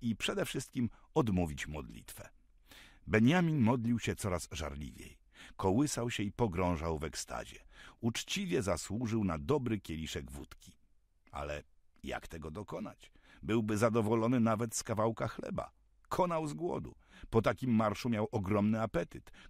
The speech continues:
Konia z kopytami mógłby zjeść, a tu, jak na urągowisko, nie było nawet okruszynki. Spojrzał w prawo, spojrzał w lewo, strzelił palcami, ziewnął, podrapał się, przełknął ślinę, pogłaskał się po głowie,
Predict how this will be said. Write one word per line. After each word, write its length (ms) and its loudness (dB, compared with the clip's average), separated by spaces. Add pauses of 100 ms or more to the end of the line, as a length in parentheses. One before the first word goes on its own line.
Konia 320 2
z 80 -2
kopytami 640 2
mógłby 460 2
zjeść, 400 -6
a 100 -2
tu, 260 0
jak 240 -4
na 120 -6
urągowisko, 840 -2 (200)
nie 160 0
było 280 4
nawet 420 2
okruszynki. 840 -6 (560)
Spojrzał 480 0
w 60 -14
prawo, 420 -2 (220)
spojrzał 500 2
w 60 -4
lewo, 360 2 (240)
strzelił 520 2
palcami, 600 2
ziewnął, 500 2
podrapał 560 2
się, 180 -2 (260)
przełknął 480 4
ślinę, 400 -2
pogłaskał 540 2
się 120 -2
po 160 0
głowie, 380 2